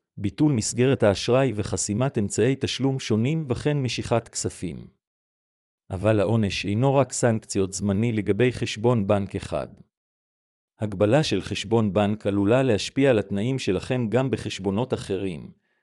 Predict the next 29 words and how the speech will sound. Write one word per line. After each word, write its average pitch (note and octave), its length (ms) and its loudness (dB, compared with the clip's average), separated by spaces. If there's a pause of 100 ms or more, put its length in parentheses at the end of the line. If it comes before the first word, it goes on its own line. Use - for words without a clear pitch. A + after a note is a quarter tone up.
(180)
גם C3 220 0
בחשבונות G#2 640 -2
עסקיים A2 420 -4
או A2+ 80 -2
חשבונות G#2+ 640 -2
משותפים A2+ 640 -4
ואפילו A#2 400 0
בחשבונות G#2+ 680 -2
שמתנהלים A2 720 -2
בבנקים B2+ 560 -2
אחרים. E2+ 540 -8 (1040)
סימון D3 400 -2
חשבון G#2+ 520 0
בנק A2+ 340 -2
כמוגבל G#2 500 0
הוא G#2+ 120 0
סימון G#2+ 440 -2
ברור B2+ 340 0
ומשמעותי, G#2+ 920 -2
וגם C3+ 340 0
לאחר C#3 320 0
תקופת A#2 460 -2
ההגבלה, F#2 560 0 (460)
נשמר A#2+ 380 -2
סימון A#2+ 420 -2
שלכם A2+ 460 -2
כלקוחות A#2 640 0
מוגבלים A2+ 560 0
לשעבר. F2 600 -2